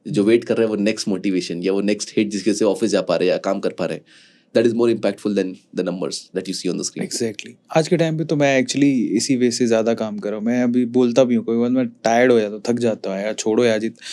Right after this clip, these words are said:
Speaker 2: अब जिससे ज़िंदगी कट जाएगी उतना कमा लिया, अब क्या ही ज़रूरत है?"
Speaker 1: Correct।
Speaker 2: But मैं सोचता हूँ कि ठीक है यार, अपने जो बच्चे हैं, जो बहुत आस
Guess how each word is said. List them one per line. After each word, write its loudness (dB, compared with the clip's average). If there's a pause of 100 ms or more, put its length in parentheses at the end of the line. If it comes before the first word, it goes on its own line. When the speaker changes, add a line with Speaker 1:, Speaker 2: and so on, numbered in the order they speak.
(260)
Speaker 2:
अब 4
जिससे 2
ज़िंदगी 2
कट 2
जाएगी 4
उतना 4
कमा 4
लिया, 2
अब -6
क्या 4
ही 4
ज़रूरत -6
है?" -10
Speaker 1:
Correct। -8 (260)
Speaker 2:
But 2
मैं 2
सोचता 4
हूँ 2
कि 2
ठीक 6
है 6
यार, 4
अपने 2 (120)
जो 4
बच्चे 4
हैं, 4
जो 2
बहुत -2
आस 0